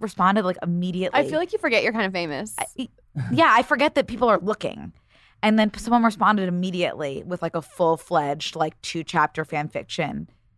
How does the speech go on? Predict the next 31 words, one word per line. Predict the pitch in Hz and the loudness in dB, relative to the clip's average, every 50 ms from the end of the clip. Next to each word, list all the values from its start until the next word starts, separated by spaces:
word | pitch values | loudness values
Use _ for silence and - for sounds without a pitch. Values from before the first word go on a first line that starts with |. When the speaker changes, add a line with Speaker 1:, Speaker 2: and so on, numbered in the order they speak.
| _ _ | _ _
Speaker 1:
of | - 190 180 165 | 0 0 2 0
me | 175 175 170 | 0 0 0
and | 165 170 156 | 0 0 -2
this | 151 - | -4 -8
trainer | - - - 202 202 196 170 151 160 | -4 -2 0 0 2 2 2 2 2
who | 165 202 214 | 0 0 2
I | 185 156 208 | 2 2 2
still | 226 - - 254 233 | 0 0 -2 0 0
have | 220 208 190 | 0 0 0
yet, | 190 175 - _ _ | 0 -2 -2 _ _
had | - 165 175 165 | -8 -6 -4 -4
yet | 170 - - | -4 -4 -6
to | - | -6
meet | 160 170 175 156 - | -8 -8 -8 -8 -10
at | - - | -14 -16
this | - 107 - | -16 -18 -16
point. | - - 101 120 - - - _ _ _ _ _ _ _ _ _ _ _ | -12 -10 -8 -8 -8 -12 -16 _ _ _ _ _ _ _ _ _ _ _
That | - 175 - | 0 2 2
was, | 180 175 160 | 2 2 2
like, | - 151 143 - - | 0 -2 -2 -4 -8
so | - - - - - - 160 190 | -12 -10 -10 -6 0 2 4 6
well | 208 196 175 165 | 6 6 6 4
written | 151 165 - - 127 123 131 135 113 - - | 4 0 0 -2 -4 -8 -6 -8 -8 -6 -4
and, | 147 160 156 | -2 -2 0
like, | 156 151 143 156 151 - - | 0 0 0 -2 -2 -6 -12
Speaker 2:
<sighs> | _ - - | _ -18 -12
Speaker 1:
really, | 156 160 165 170 202 247 269 240 202 185 180 | -10 -6 -2 -2 0 2 2 2 2 0 0
like, | 170 156 - - - | 0 -2 -2 -2 0
I | 151 180 190 | 2 2 2
wanted | 185 190 185 165 151 160 | 2 0 0 -2 -4 -4
more | 156 170 180 170 123 92 113 - | -6 -6 -4 -2 -2 -2 2 4